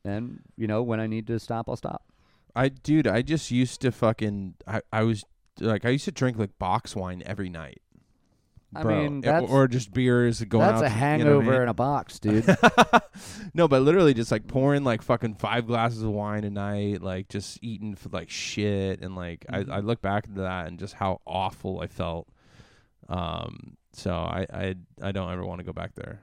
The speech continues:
Speaker 1: No, and, and that's great. You shouldn't. I don't think anybody should.
Speaker 2: Yeah.
Speaker 1: But, you know, there's, and do, do I, do I have a problem? Most likely.
Speaker 2: <laughs> Uh,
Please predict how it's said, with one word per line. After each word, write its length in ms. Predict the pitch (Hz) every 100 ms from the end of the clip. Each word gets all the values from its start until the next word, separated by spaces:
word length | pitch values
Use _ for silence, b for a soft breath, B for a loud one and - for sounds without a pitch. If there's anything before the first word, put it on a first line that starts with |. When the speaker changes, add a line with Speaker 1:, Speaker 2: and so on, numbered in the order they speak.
| _ -
Speaker 1:
No, 440 | 151 233 131 104
and, 200 | 117 135
and 220 | 135 135
that's 160 | 131 -
great. 340 | 113 165 135
You 60 | 98
shouldn't. 380 | - 160 101 80
I 120 | 110
don't 140 | 123
think 140 | 131 113
anybody 360 | 131 139 95 85
should. 320 | 90 76 73 -
Speaker 2:
Yeah. 240 | 92 76 - - -
Speaker 1:
But, 360 | 120 117 110 117
you 100 | 113
know, 220 | 104 104
there's, 400 | 107 104 92 - - - _ _ _ - - - _
and 560 | 107 104 98 98 113 113
do, 140 | 165
do 260 | 117 143 143
I, 140 | 123 113 _ _ -
do 120 | 113
I 20 |
have 120 | 127
a 40 | 120
problem? 400 | - - 190 180 _ -
Most 200 | 196 -
likely. 300 | 92 87 87 -
Speaker 2:
<laughs> 80 |
Uh, 180 | 233 208